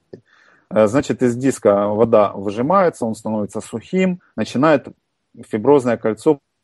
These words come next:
потрескивать. И вот е-, если мы часто находимся в такой ситуации, вот это потрескивание раз чуть-чуть треснуло, два чуть-чуть треснуло, три чуть-чуть треснуло, четыре, пол-,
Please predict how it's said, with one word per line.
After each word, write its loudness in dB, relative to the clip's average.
потрескивать. -6
И -4
вот 2
е-, -2
если 0
мы 0
часто 2
находимся -4
в -14
такой -4
ситуации, -2
вот -4
это -2
потрескивание -2
раз 2
чуть-чуть -10
треснуло, -6
два 2
чуть-чуть -14
треснуло, -10
три -10
чуть-чуть -14
треснуло, -6
четыре, 2
пол-, 4